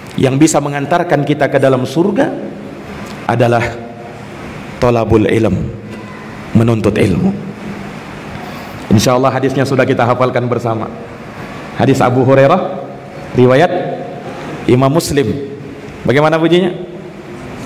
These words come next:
"Man salaka tariqan yaltamisu fihi ilman, sahalallahu lahu bihi tariqan ilal jannah."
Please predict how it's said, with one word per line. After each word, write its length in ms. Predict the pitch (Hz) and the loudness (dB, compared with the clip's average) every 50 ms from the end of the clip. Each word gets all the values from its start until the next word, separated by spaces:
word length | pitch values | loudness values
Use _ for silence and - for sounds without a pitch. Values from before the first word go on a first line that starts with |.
| - - - | -8 0 2
"Man 320 | - 127 139 143 139 135 | 4 4 6 4 2 0
salaka 800 | 131 135 151 156 160 156 160 151 156 190 214 233 - - - - - - - - - - - - - - - - - - - - - - | -2 0 2 4 4 4 2 2 4 4 4 4 2 0 -6 -10 -12 -14 -14 -14 -14 -14 -14 -14 -14 -12 -12 -12 -12 -12 -12 -10 -4 2
tariqan 960 | 147 147 151 151 180 208 220 208 202 208 202 196 180 156 135 113 98 - - - - - - - - - - - - - - - - - - - - - - - | 4 4 6 6 4 4 2 2 2 2 2 2 2 2 0 -2 -4 -6 -10 -12 -14 -16 -16 -16 -18 -18 -18 -18 -18 -16 -16 -16 -16 -16 -14 -14 -14 -10 -2 2
yaltamisu 1200 | 120 131 151 160 165 160 156 160 175 190 190 190 190 185 - 247 269 - - - - - - - - - - - - - - - - - - - - - | 4 6 6 8 6 6 4 4 4 4 4 2 0 0 2 2 2 0 0 -4 -8 -10 -12 -12 -14 -14 -14 -14 -14 -14 -14 -14 -14 -12 -12 -10 -10 -6
fihi 560 | - - 202 240 262 269 269 269 240 247 240 240 - 240 | -2 2 4 4 4 4 4 2 2 0 0 0 0 0
ilman, 560 | 254 247 233 214 220 208 190 165 135 110 - - - - - - - - - - - - - | 2 2 2 2 4 2 2 2 -2 -4 -6 -10 -14 -16 -16 -16 -18 -18 -18 -18 -18 -14 -10
sahalallahu 1200 | - - - - 220 214 170 156 160 170 180 175 170 170 165 165 190 196 196 180 175 175 175 170 | -6 -2 2 4 4 4 2 2 2 2 2 2 2 2 4 4 6 6 6 6 6 4 4 6
lahu 400 | 185 202 196 208 269 311 403 - - - - - - - - - - - - - 135 | 6 6 6 4 4 2 0 -2 -6 -10 -12 -12 -14 -14 -14 -16 -16 -12 -6 2 6
bihi 640 | 156 165 170 170 208 262 330 381 - - - - - - - - - - - | 8 10 10 10 8 6 4 2 0 -2 -6 -8 -10 -10 -12 -12 -10 0 4
tariqan 560 | 180 180 180 220 302 311 - - 233 214 185 | 4 4 4 4 0 -2 0 2 2 2 2
ilal 360 | 185 - 165 156 147 143 135 - | 2 2 4 4 4 2 2 2
jannah." 400 | 143 139 123 117 110 107 95 92 | 2 2 2 2 -2 -4 -6 -8